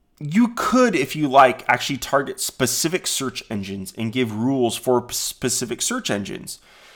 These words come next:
And by doing that, you can do user agent colon Google or Bing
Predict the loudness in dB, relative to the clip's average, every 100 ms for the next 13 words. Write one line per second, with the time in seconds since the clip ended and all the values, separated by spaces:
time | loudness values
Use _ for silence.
0 | -16 -2 4 4 4 0 2 -2 -2 0
1 | 0 0 0 0 0 -2 -2 -2 -6 0
2 | 2 2 0 -2 4 4 4 4 6 4
3 | 0 -14 -20 _ -4 -4 0 4 4 4
4 | 2 -2